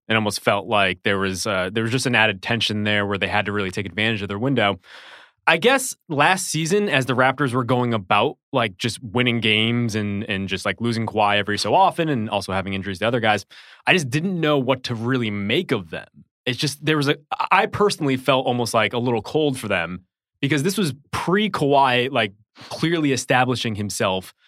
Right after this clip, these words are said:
as, like, the world beater, the, the best player in the league sort of guy. And so it really was tough to really make sense of them.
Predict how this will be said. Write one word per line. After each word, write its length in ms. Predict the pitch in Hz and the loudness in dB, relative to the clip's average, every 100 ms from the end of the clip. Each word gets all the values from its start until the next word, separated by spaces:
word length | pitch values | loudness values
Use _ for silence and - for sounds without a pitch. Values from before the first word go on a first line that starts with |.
| _ _ - | _ _ 0
as, 280 | 113 107 101 | 2 2 0
like, 200 | 104 101 | 0 0
the 80 | 110 | -2
world 340 | 117 117 107 | 0 0 0
beater, 340 | 107 107 107 101 | -2 -2 -2 -2
the, 160 | 101 92 | -4 -4
the 180 | 120 98 | -4 -2
best 300 | 98 110 - | 0 0 -2
player 300 | 117 110 98 | -2 0 0
in 80 | |
the 80 | 95 | -2
league 240 | 120 165 147 | -2 -2 -4
sort 220 | 117 98 | -4 -2
of 60 | |
guy. 280 | 101 98 87 98 _ - - - | 0 2 0 -4 _ -20 -20 -6
And 100 | 151 | -2
so 100 | 175 | 0
it 80 | 165 | 0
really 340 | 139 202 247 | 0 0 2
was 200 | 208 147 | 0 -2
tough 240 | - - 165 | -2 -2 0
to 80 | 147 | 0
really 220 | 143 147 | 0 0
make 240 | 127 120 | 0 -2
sense 380 | - - 202 226 | -4 0 0 0
of 140 | 135 101 | -2 -2
them. 400 | 87 82 98 | -4 -4 -8